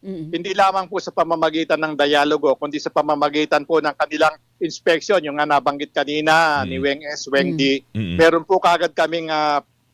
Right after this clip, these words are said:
Speaker 2: binigyan ng cease and desist order kasi sa unang, ah, pagtitingin pa lamang, paghingi ng mga dokumento at kaganapan,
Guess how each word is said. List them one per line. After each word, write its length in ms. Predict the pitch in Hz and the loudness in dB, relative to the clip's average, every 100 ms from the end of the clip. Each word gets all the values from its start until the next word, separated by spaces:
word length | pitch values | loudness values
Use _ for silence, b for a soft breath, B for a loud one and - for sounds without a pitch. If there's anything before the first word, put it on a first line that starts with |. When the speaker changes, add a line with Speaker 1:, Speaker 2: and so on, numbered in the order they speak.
| _ | _
Speaker 2:
binigyan 320 | 156 160 165 | -4 0 2
ng 160 | 165 156 | 0 -2
cease 240 | 202 180 | -4 -2
and 160 | 190 160 | -2 -2
desist 320 | 151 180 - | -4 -2 0
order 480 | 156 147 139 170 147 | 2 2 4 2 2
kasi 400 | 156 170 185 170 _ _ | -2 -2 -2 -2 _ _
sa 240 | - 170 196 | -2 2 4
unang, 480 | 214 220 226 226 220 | 4 2 -4 -2 0
ah, 400 | 208 208 202 190 | 2 2 2 0
pagtitingin 640 | - 180 208 196 202 190 | -2 -4 -6 -6 -6 -2
pa 80 | 190 | 0
lamang, 480 | 185 190 180 151 - | 2 2 0 -4 -4
paghingi 400 | 151 160 175 175 | -8 -6 -8 -6
ng 160 | 170 | -4
mga 240 | 170 165 147 | -4 -4 -2
dokumento 560 | 156 156 156 160 160 | -2 -2 -2 -4 -2
at 80 | 147 | -2
kaganapan, 800 | - 147 143 147 139 - 120 | -2 0 0 0 -4 0 -4